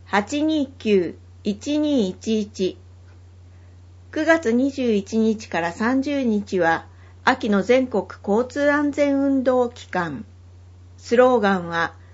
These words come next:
見えないを見えるに変える反射材。気をつけるポイント。夕暮れ時は早めに車のライトを点灯し、ハイビームも活用する。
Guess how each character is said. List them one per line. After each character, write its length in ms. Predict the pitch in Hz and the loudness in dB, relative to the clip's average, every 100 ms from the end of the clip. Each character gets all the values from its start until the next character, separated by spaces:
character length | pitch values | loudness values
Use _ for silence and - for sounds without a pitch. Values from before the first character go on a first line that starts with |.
| - 202 | -10 0
見 160 | 226 | 4
え 100 | 285 | 4
な 160 | 294 294 | 2 0
い 120 | 247 | 0
を 300 | 180 165 - - | 2 2 0 0
見 160 | 208 | 2
え 100 | 262 | 2
る 80 | 311 | 2
に 180 | 269 247 | -2 -4
変 220 | 214 202 202 | -2 0 2
え 40 | |
る 260 | 190 185 - | 2 0 -6
反 320 | - 214 220 | -6 -2 -2
射 180 | 214 214 | -2 -4
材。 320 | 190 175 156 - - - - - - - - - - - - - - | -2 -2 -4 -14 -20 -20 -20 -20 -20 -20 -20 -20 -20 -20 -20 -20 0
気 160 | 247 | 4
を 80 | 285 | 4
つ 100 | - | 2
け 140 | 330 | -2
る 100 | 302 | -2
ポ 180 | - 226 | -2 0
イ 80 | 233 | 0
ン 100 | 226 | -2
ト。 340 | - 202 - - - - - - - - | 0 0 -2 -8 -20 -20 -20 -20 -20 -4
夕 240 | 254 285 | 0 2
暮 80 | 269 | 4
れ 120 | 262 262 | 4 4
時 320 | 254 254 220 | 0 0 2
は 260 | 208 196 - | 2 0 -4
早 300 | 208 220 269 | -2 0 2
め 160 | 277 | 0
に 120 | 285 | -2
車 420 | 277 254 262 277 285 | -4 -2 2 2 0
の 100 | 285 | 0
ラ 160 | 294 | -2
イ 60 | 285 | -2
ト 160 | 226 | 0
を 100 | 185 | 0
点 240 | 170 165 202 | -2 -4 -4
灯 280 | 202 196 196 | -2 -2 -4
し、 380 | - 175 - - - - - | -6 -6 -8 -12 -20 -20 -4
ハ 180 | 214 | 2
イ 120 | 254 254 | 4 2
ビ 200 | 285 262 | -2 2
ー 20 | |
ム 160 | 220 | 2
も 140 | 185 160 | 2 -2
活 300 | 165 165 214 | -6 -4 0
用 200 | 233 220 | 2 0
す 180 | - 175 | -6 -4
る。 220 | 170 | -4